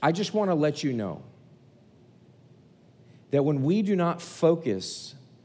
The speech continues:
on the fact that Jesus is king, that he lives, that he reigns, that he is returning with authority, what happens is that we have people that are around us that see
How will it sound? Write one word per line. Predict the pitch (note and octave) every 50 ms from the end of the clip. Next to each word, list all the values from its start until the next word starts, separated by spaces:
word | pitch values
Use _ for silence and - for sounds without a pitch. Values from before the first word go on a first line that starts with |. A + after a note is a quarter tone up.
| - - - - - - - - - - - - - -
on | - C#3+ C#3+
the | C#3
fact | C3+ - D#3 D#3+ D3 - -
that | D3 C#3 C3 - A#2
Jesus | G2+ G2 A#2+ E3+ F#3+ G#3 F#3 F#3+ A3 G3+ G3 - - -
is | - D3+ C3 A2 -
king, | - - - - D3+ C3+ B2 G#2 E2 C#2+ - - - - - - - - - - - -
that | - C3+ C3+ -
he | - - - - G#3+ A3
lives, | G#3+ G3+ F3+ E3+ E3 D3+ B2 - -
that | C#3 - -
he | A#2+ B2 - - F#3+ G3 G3+
reigns, | F#3 E3+ E3 D#3+ D#3 C3+ A#2+ -
that | - -
he | - B2+ C#3+ F3+ G3 G3
is | F3+ C#3 A2+
returning | A#2 C3+ B2+ - - - - F3+ F3 F3 E3+ D3+ B2 G#2+ G#2 G2+ - - - - - -
with | A#2+ B2+ D#3 E3+ F3 E3+ E3+ - -
authority, | - B2 - - - E3+ F3 E3+ D3+ A#2+ F2+ F2 D2 - - - - - - - - - - - - - - - - - - - - - - - - - - - - - - - - - - - - - -
what | - C#3+ D#3+ D3+
happens | C3 C#3+ G3 A3 C4 - - D#3+ B2+ A#2+ B2 B2+ - - - - - - - - -
is | D#3+ D#3 C#3+
that | G3 E3+
we | E3 F3 G#3 G3+
have | G#3+ G#3 F3+ D#3 -
people | - - B3+ C#4 C4+ B3+ G3+ F3
that | D#3+ E3 D#3
are | E3 F3
around | D#3+ D3+ D3 F3 G#3 B3 A3+ E3
us | C#3+ -
that | - E3 E3+ -
see | - - - - - C4 C4 A3 D3 B2+ C3 D#3+ F#3 - -